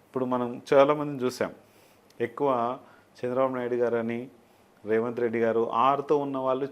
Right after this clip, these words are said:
చాలామంది ఈ మినిస్టర్స్ కానీ ముఖ్యమంత్రులు కానీ ఉన్నారు. అది చూసుకోండి మీరు. తర్వాత నెక్స్ట్,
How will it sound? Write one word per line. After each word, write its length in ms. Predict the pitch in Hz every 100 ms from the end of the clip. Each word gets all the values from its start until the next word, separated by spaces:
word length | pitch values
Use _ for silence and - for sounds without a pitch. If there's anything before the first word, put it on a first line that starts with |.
| -
చాలామంది 1160 | 127 113 127 135 139 143 147 143 127 127 151 190 - - - - - -
ఈ 240 | 123 123
మినిస్టర్స్ 680 | 110 110 123 135 - 127 -
కానీ 500 | 127 120 135 151 127
ముఖ్యమంత్రులు 600 | 110 113 139 135 135 127
కానీ 380 | 120 120 127 127
ఉన్నారు. 480 | 113 110 110 117 165 - - - _
అది 320 | 110 110 104 98 - 123
చూసుకోండి 400 | 120 - 110 104
మీరు. 300 | 104 117 160 - _ _ -
తర్వాత 640 | 139 165 160 147 131 139 - - - _ -
నెక్స్ట్, 340 | 113 120 -